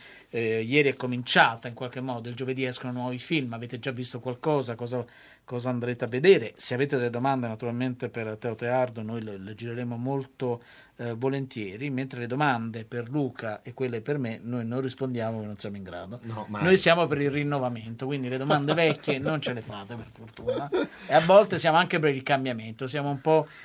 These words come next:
Speaker 1: inquieti e questo, questo succede. Ehm, dicevo, mh, oltre al podcast delle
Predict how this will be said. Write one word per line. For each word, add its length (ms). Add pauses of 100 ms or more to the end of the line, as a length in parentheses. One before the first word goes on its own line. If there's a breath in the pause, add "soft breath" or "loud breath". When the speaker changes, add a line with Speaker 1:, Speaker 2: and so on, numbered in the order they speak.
Speaker 1:
inquieti 760
e 260
questo, 560
questo 240
succede. 580 (360 loud breath)
Ehm, 560
dicevo, 640
mh, 320
oltre 520
al 360
podcast 640
delle 440